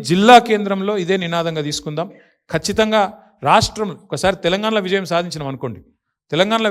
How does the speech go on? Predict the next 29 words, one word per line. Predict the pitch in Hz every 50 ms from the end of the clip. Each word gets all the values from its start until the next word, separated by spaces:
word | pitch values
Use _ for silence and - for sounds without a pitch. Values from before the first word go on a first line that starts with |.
| 185
విజయం | 175 185 196 190 170 -
సాధిస్తే | 165 160 151 156 147 - - 180 220 - - - _ _ _ _ _ _
ఆటోమేటిక్గా | 139 151 196 196 233 240 254 240 262 247 254
ఇది | 226 208
వేరే | 220 220 220
వాళ్ళకి | 220 208 - -
స్ఫూర్తి | - 196 190 - 170
అవుతుంది. | 139 - - - _ _ _ _ _ _ _ _ _ 120
బెంగాల్లో | 110 156 170 185 196 202 208 202 175 -
స్ఫూర్తి | - 175 170 147 - 160
అవుతుంది, | 156 160 151 143 160 180 180 160 170 - _ _ _ _ _ -
తమిళనాడులో | 151 165 196 202 208 208 202 196 185 -
స్ఫూర్తి | - - 175 165 - - 156
అవుతుంది, | - - 147 156 175 165 143 - - - _ _ -
ఇంకా | 151 - 170 156
వేరే | 185 202 214 208 208
రాష్ట్రాల్లో | 196 190 - 190 180 175 160 -
స్ఫూర్తిగా | - - 170 160 170 170 170 156 156
నిలుస్తుంది. | 156 156 - - 180 170 208 226 - _ _ _ _ _ _ -
ఎందుకంటే | 139 185 220 214 208 185
ఇది | - -
కంకరెంట్ | 190 208 214 214 240 247 240 226 233 202
లిస్ట్లో | - - - 185 160 139
ఉంది. | 117 98 92 - _ _ _ _ _ _ _ _ _ _ _
లేబర్ | 107 120 160 190 202 214 214
అనేది | 208 214 220 214 214 196
కంకరెంట్. | 190 190 220 214 202 175 143 - -
కంకరెంట్ | 160 180 170 - 208 202 196 180 190
అంటే | 175 170 - 240